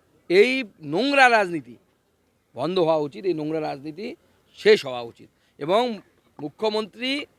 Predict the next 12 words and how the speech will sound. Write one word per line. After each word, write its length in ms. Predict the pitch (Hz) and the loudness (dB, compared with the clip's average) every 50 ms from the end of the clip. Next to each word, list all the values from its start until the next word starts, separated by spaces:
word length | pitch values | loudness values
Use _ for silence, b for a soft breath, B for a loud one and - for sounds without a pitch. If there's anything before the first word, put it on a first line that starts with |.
| _ _ _ - | _ _ _ -8
এবং 180 | 160 170 180 | -6 -6 -6
শিক্ষামন্ত্রীকে 800 | - - 196 - - - 190 196 202 202 170 202 202 202 214 165 | -6 -10 -16 -16 -10 -8 -6 -6 -6 -8 -10 -12 -6 -4 -4 -2
জবাব 400 | 135 156 151 160 170 170 170 156 | 0 0 2 2 2 2 0 -2
দিতে 340 | 143 139 151 - - 170 143 | -4 -12 -14 -10 -8 -8 -6
হবে, 580 | 123 139 139 143 160 175 202 226 247 277 370 - _ _ _ _ _ _ - | -4 -4 -2 -2 0 2 4 4 4 2 0 -8 _ _ _ _ _ _ -10
এতদিন 520 | 135 147 147 - 185 180 175 208 214 226 | -10 -10 -8 -6 -8 -6 -6 -8 -10 -10
কার 480 | - - 185 180 202 214 226 233 233 214 | -10 -4 2 4 6 6 6 4 2 0
কথাতে 460 | - 220 214 208 214 214 190 220 208 | -2 -4 -4 -2 -2 -2 -2 -2 0
দেননি, 520 | 180 180 175 170 175 180 190 208 247 254 _ - | 0 0 0 0 -2 -4 -4 -6 -8 -8 _ -6
কেন 420 | 208 196 214 233 247 254 254 247 | -2 -2 -2 0 0 -2 -2 0
দেননি 560 | 240 220 202 196 196 196 190 185 190 208 208 | 0 0 0 0 -2 -6 -6 -6 -6 -6 -2
জমা? 540 | 170 175 175 170 165 165 165 160 147 120 | 2 2 2 4 4 2 2 2 0 -2